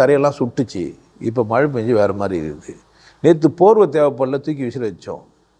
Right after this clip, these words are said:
இன்னைக்கு போர்வை கூட வர வேண்டியதா இருக்குது. அப்போ இதெல்லாம் எதுல எனக்கு, நான் அதெல்லாம் விழி இருந்து நான் என்ன பண்ணல, நானு உணரல. விழி வச்சு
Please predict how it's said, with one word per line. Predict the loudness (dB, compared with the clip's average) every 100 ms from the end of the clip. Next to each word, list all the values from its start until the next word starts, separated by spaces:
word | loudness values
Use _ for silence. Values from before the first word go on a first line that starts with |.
| -14
இன்னைக்கு | -10 -10 -2
போர்வை | 0 2 -2 0
கூட | 2 2
வர | 2 -2
வேண்டியதா | -4 -2 -2
இருக்குது. | -6 -12 -18 -20 _ _ _ _ _ _ _ _ _ _ _ _ _ -12
அப்போ | -4 0
இதெல்லாம் | 4 6 6 6
எதுல | 4 2
எனக்கு, | 0 0
நான் | 0
அதெல்லாம் | 2 2 2 2 4
விழி | 6 6
இருந்து | 4 4
நான் | 2 0
என்ன | 0
பண்ணல, | 0 -2 -4
நானு | -6 -8 -12 -20 _ _ _ _ _ _
உணரல. | 0 0 2 -2 -4 _ _ _ _ 4
விழி | 4 6
வச்சு | 4 4